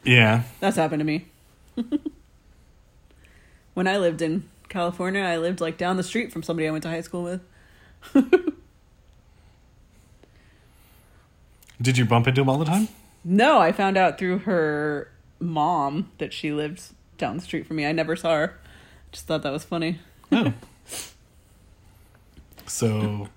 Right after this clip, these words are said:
Speaker 1: they're homeless and, like, getting tattoos?
Speaker 2: Well, you know, they probably beg for money on the street or whatever. They have to eat, you know.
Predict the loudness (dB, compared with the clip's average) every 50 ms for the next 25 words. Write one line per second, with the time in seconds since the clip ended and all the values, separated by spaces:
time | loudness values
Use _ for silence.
0 | _ 0 2 4 4 2 0 -2 2 2 2 2 2 2 2 2 4 6 6 4
1 | 4 2 -2 -8 -12 -12 -8 -4 -2 0 0 0 0 0 -2 -6 -10 _ _ -20
2 | _ _ -6 -4 -2 0 0 -2 -2 -2 -2 -4 -2 -2 -2 0 0 -2 -4 -8
3 | -12 -16 -20 _ _ _ -20 -20 -18 -10 -6 -4 -2 -2 -2 -4 -8 -14 -20 _
4 | _ _ _ -20 -20 -20 _ _ _ _ -6 -6 -4 -4 -4 -6 -8 -8 -10 -10
5 | -6 -4 -2 -2 -2 -4 -4 -2 -2 -2 -2 -4 -6 -8 -6 -4 -4 -4 -4 -6
6 | -6 -4 -4 -4 -4 -4 -4 -6 -8 -10 -12 -12 -10 -10 -10 -10 -10 -10 -10 -10
7 | -10 -10 -10 -14 _ _ _ _ _ _ _ -20 -20 -20 -20 -20 _ _ _ -8
8 | -6 -6 -6 -6 -4 -2 -2 0 0 -2 -4 -6 -6 -6 -6 -4 -4 -6